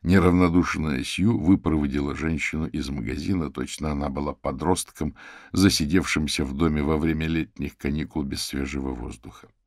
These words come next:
Избавившись от первого странного покупателя за день,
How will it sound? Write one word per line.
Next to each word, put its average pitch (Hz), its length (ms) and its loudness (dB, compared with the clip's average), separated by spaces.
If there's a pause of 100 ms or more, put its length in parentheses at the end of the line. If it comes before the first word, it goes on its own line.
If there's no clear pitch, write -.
(920)
Избавившись 180 800 6
от 135 160 -2
первого 110 440 6
странного 92 600 2
покупателя 78 760 -2
за 95 200 2
день, 101 280 2